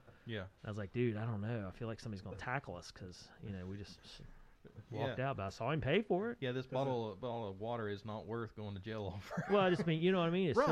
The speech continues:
Speaker 2: so
Speaker 1: yeah.
Speaker 2: baffling. I don't know how they could determine who's paying for something or who's just walking
Speaker 3: Did he
Speaker 2: out.
Speaker 3: take a picture of the barcode, or is it a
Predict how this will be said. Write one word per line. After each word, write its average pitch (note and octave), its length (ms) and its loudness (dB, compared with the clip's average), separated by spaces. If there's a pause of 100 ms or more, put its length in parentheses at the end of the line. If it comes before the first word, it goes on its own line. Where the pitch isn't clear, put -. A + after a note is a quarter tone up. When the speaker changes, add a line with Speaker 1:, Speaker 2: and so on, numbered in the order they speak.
Speaker 2:
so C#3+ 60 4
Speaker 1:
yeah. D3 120 6
Speaker 2:
baffling. B2+ 220 4
I B2+ 80 2
don't D3+ 160 2
know C3+ 120 0
how C3+ 280 -2
they C#3 100 0
could B2+ 160 -2
determine A2 480 -2
who's A2 180 -2
paying B2 240 -2
for A#2 100 -12
something C3 220 -6
or F#2+ 60 -6
who's A2 100 -6
just G#2+ 160 -10
walking G#2+ 300 -6
Speaker 3:
Did A2 100 -2
he B2+ 60 -2
Speaker 2:
out. A2 80 -8 (340)
Speaker 3:
take C3+ 160 -6
a - 60 -8
picture B2+ 400 -12
of F2+ 80 -14
the F2+ 80 -10
barcode, C3 520 -10
or A2+ 60 -10
is F2+ 80 -14
it F2 100 -12
a E2 60 -14